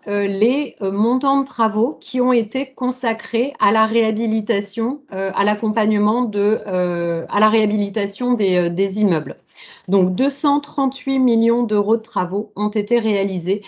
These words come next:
dans, euh, les, euh, mille sept cents, euh, immeubles privés dont on parle.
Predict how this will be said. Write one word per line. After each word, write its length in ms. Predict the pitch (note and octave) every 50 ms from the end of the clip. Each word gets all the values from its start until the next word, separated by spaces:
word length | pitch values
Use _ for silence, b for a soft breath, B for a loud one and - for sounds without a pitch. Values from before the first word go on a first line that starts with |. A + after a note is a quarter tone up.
| B B B B B
dans, 380 | E3 G3 G3+ G#3 A3 A3 A3 - -
euh, 200 | F#3+ F#3 F#3 F3+
les, 380 | F#3 F#3+ F#3+ G#3 G#3+ A3+ - -
euh, 60 | F3+ F#3
mille 240 | G3+ G#3+ A#3 A#3+ A#3
sept 240 | - - G3+ G3 -
cents, 320 | - A#3 A3 A3+ A3 - -
euh, 180 | E3 F#3+ F3+ F3 F3
immeubles 580 | G3 A3 G#3+ G#3 G3+ G3+ A3 G#3+ G#3 F#3+ F3+ F3
privés 380 | F3+ - - G3+ F#3+ F#3+ A3 A3
dont 180 | G3+ F#3+ F#3 F#3
on 120 | F#3+ F3+ F3
parle. 360 | F3 E3 D3 D3 D3 C#3 C3